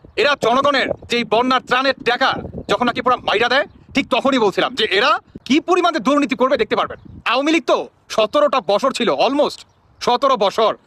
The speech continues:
সতেরো বছরে যতটুকু আওয়ামী লীগের হাইব্রিড নেতাকর্মীরা না করছে, এরা এর আপনার সীমা তো পার হবেই, মানে এমন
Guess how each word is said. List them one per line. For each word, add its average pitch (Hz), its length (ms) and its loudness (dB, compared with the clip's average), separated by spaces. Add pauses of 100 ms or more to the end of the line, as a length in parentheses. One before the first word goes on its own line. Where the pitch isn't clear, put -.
(240)
সতেরো 269 340 2
বছরে 311 260 0 (460)
যতটুকু 262 400 0 (120)
আওয়ামী 233 220 0
লীগের 285 240 0
হাইব্রিড 220 400 0
নেতাকর্মীরা 240 460 0 (180)
না 202 120 -2
করছে, 220 200 0 (320)
এরা 285 140 2 (500)
এর 330 100 2 (100)
আপনার 262 200 0 (160)
সীমা 320 280 2
তো 294 120 0
পার 285 180 0
হবেই, 269 220 2 (340)
মানে 226 100 0 (120)
এমন 311 160 2